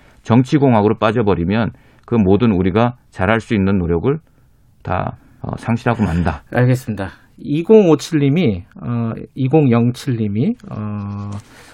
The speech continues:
Speaker 2: "보수라는 탈을 쓴 자들에게 끌려다니지 말고 진정한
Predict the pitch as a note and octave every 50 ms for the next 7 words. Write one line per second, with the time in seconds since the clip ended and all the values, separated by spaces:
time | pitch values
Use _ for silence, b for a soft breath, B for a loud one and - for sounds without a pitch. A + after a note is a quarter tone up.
0 | B B B _ - C#3 C#3+ F3 E3+ - B3 B3+ A3+ A3 G#3 G#3 - - A3 G#3
1 | G3+ G3+ G3 G3 F#3+ G3 G3+ G3 - - A3+ G#3+ G3 - C3+ B2+ B2 C3 C3+ B2
2 | C3+ C3+ B2+ - G3+ G#3+ G#3+ G3+ - C#3 C3 C3+ B2+ - - C#3+ A2 G2+ G2 -
3 | C3 F3 G#3+ - - C#3+ C3+ C3+ C#3+ F3 F3 G3 A3 A3+